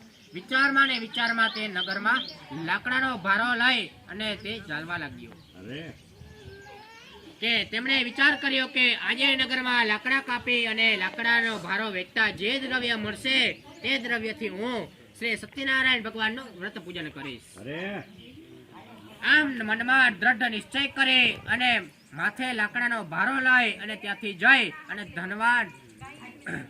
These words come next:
Speaker 1: ના રત-, ધનવાન જ્યાં રહેતા હતા તે લત-, લતામાં તે ચાલવા લાગ્યો.
Speaker 2: અરે.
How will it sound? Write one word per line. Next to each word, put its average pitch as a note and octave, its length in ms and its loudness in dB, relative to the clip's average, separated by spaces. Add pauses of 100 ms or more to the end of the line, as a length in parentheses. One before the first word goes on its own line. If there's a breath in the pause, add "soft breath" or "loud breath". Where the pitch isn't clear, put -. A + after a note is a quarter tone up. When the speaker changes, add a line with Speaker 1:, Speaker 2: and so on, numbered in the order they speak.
(380)
Speaker 1:
ના A#3 240 8
રત-, G3+ 560 -2
ધનવાન C4 380 2
જ્યાં B3+ 200 2
રહેતા B3+ 300 6
હતા A#3+ 440 10
તે A#3+ 160 2
લત-, G#3+ 340 -6
લતામાં G#3+ 420 4
તે A3+ 180 -2
ચાલવા G3 400 0
લાગ્યો. A2+ 560 -8
Speaker 2:
અરે. D#3 340 -8